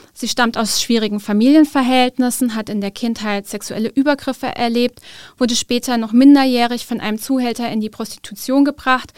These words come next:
Heute hat sie Schulden, eine Suchterkrankung, ist wohnungslos,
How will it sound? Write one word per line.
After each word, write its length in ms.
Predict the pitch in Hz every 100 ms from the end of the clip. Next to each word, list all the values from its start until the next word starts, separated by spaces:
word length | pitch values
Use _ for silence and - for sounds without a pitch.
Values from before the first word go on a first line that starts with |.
| - - -
Heute 220 | 254 262 262
hat 160 | 226
sie 80 | 208
Schulden, 560 | - 262 277 302 285 285
eine 200 | 220 208
Suchterkrankung, 920 | 214 269 - 247 - 226 233 233 226
ist 160 | 226
wohnungslos, 720 | 226 262 262 247 - 247 247